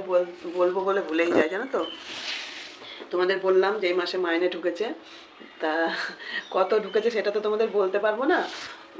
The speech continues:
এখানে বলার নিয়ম নেই। উম, তো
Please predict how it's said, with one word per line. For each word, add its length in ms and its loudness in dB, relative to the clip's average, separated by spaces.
এখানে 280 0
বলার 340 4
নিয়ম 280 0
নেই। 240 0
উম, 300 -4
তো 100 4